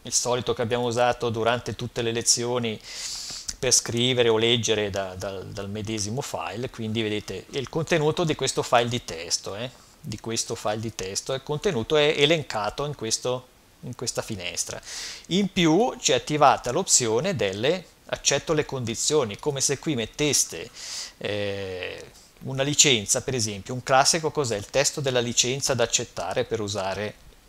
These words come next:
il vostro programma, leggete la licenza e alla fine vedete che l'ok è grigiato, eh? O fate a nulla e quindi non accettate le condizioni di licenza, oppure fate ok, le accettate, però prima di fare ok dovete accettare, accetto le condizioni, fate clic qui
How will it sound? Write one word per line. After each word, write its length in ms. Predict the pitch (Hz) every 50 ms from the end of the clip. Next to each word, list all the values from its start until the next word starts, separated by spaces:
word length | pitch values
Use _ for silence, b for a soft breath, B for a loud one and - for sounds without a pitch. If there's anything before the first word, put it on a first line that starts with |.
| - -
il 60 | -
vostro 300 | 120 107 101 - - -
programma, 540 | - - 151 165 156 104 90 90 95 110 156
leggete 420 | 160 127 107 101 123 120 - -
la 100 | 107 104
licenza 560 | 110 123 160 - - 101 - 90 90 - - -
e 60 | 156
alla 140 | 151 160 165
fine 480 | - - 113 104 110 151 190 202 - - _
vedete 300 | - 131 139 139 - 131
che 100 | - 135
l'ok 240 | 127 135 131 - -
è 200 | 143 151 190 190
grigiato, 720 | 147 135 - 123 110 - 104 95 90 95 - - - 98 104
eh? 300 | 143 190 208 - B B B B B B B B B B B
O 120 | - 165
fate 300 | 151 - 170 175 - 196
a 20 | 185
nulla 400 | 185 170 160 160 156 165 185 220
e 60 | 214
quindi 260 | - 147 139 127 120
non 280 | 117 117 120 156 180 156
accettate 800 | 123 - - 127 110 - - 123 123 113 98 - - 80 - - -
le 180 | - - 104 -
condizioni 500 | - 113 113 107 110 - - 117 113 110
di 100 | 98 101
licenza, 680 | 123 180 190 - - - 92 90 - - 170 196 226 -
oppure 260 | - - 143 170 165
fate 260 | - - 127 - -
ok, 180 | 139 123 - -
le 200 | 117 123 147 151
accettate, 560 | 123 - - 131 - - - 92 107 - 117
però 160 | - - 120
prima 380 | - - - 151 147 127 107 95
di 80 | 101
fare 220 | - - 113 113 190
ok 320 | 220 - - - 98 107
dovete 420 | 156 170 165 113 107 113 - 185
accettare, 720 | 185 - - - 156 - - - - - 95 120 107 - - -
accetto 420 | - - - - 127 123 - - 143
le 140 | 120 117 -
condizioni, 680 | - 120 117 127 180 175 - - 104 98 104 - 185
fate 320 | - - - - - -
clic 240 | - - 147 - -
qui 300 | - - 107 147 220 247